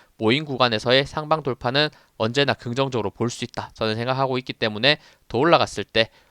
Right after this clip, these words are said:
어, 작년에 고점을 찍었던 대략 만 삼천 원대까지 올라갈 수 있는 부분 있는지 보시면서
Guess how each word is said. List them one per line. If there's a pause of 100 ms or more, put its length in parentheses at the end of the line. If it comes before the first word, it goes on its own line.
(140)
어, (220)
작년에
고점을
찍었던
대략 (240)
만
삼천
원대까지 (140)
올라갈
수
있는
부분 (300)
있는지
보시면서